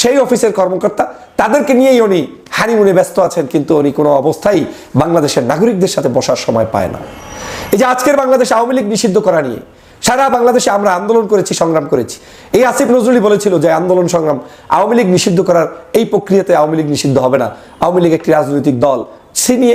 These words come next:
এই, এই নিয়ে বিনিয়ে যে কোনো মূল্যে আওয়ামী লীগকে রাখতে চেয়েছিল। পরে বাধ্য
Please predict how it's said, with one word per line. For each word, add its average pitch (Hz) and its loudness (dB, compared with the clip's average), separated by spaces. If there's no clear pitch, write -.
এই, 233 2
এই 233 4
নিয়ে 240 4
বিনিয়ে 214 4
যে 277 4
কোনো 262 2
মূল্যে 220 2
আওয়ামী 175 -4
লীগকে 185 -4
রাখতে 151 -4
চেয়েছিল। 110 -4
পরে 208 2
বাধ্য 202 0